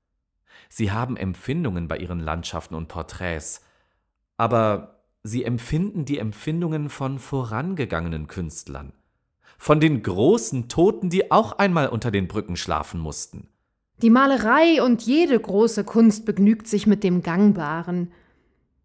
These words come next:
Speaker 2: Der Künstler muss aus der eben herrschenden Konvention heraustreten, muss vorangehen, muss für das Volk empfinden, forschen,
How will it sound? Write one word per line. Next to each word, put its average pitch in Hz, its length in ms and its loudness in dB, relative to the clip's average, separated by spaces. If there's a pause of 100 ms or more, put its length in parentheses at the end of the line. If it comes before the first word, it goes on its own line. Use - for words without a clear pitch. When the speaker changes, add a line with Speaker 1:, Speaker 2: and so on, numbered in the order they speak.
(140)
Speaker 2:
Der 185 100 -2
Künstler - 760 -4 (440)
muss 226 180 0
aus 247 220 -2
der 247 320 0
eben 311 300 2
herrschenden 247 540 0
Konvention 233 680 0
heraustreten, 190 1160 -4 (580)
muss 196 200 -2
vorangehen, 180 800 4 (420)
muss 226 180 2
für 262 100 2
das 226 200 2
Volk 294 340 2
empfinden, 202 840 0
forschen, 202 840 0